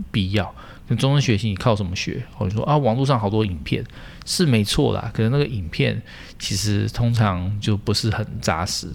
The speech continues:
它都是以速成或者说让你快速理解一个东西为主。可是你要真的学一个东西，学到专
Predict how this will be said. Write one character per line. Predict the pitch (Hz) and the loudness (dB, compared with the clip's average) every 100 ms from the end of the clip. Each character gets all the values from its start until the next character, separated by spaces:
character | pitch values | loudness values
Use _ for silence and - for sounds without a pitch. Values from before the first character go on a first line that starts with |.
| - | -6
它 | 127 | -2
都 | 107 117 | 0 0
是 | - 127 | 0 -2
以 | 101 | -2
速 | - 147 107 | 0 2 0
成 | - 101 95 | 0 0 0
或 | 98 110 | -2 0
者 | |
说 | 104 110 107 - - - | 2 2 0 -4 -12 -4
让 | 139 | 0
你 | 107 | 0
快 | - 113 | 2 0
速 | 117 | 2
理 | 107 104 | 0 0
解 | 101 95 | 0 0
一 | |
个 | 104 | 0
东 | 107 | 0
西 | 101 104 | 0 0
为 | 85 | 0
主。 | 90 - - | -2 -4 -6
可 | - | -2
是 | 107 123 | 2 2
你 | |
要 | 107 104 | 2 2
真 | 131 | 2
的 | 131 | 0
学 | 123 - 92 | 0 2 2
一 | 98 | 2
个 | |
东 | 104 107 | 2 0
西， | - 98 | 0 0
学 | - 98 | 0 0
到 | 110 | 0
专 | 117 123 | 2 2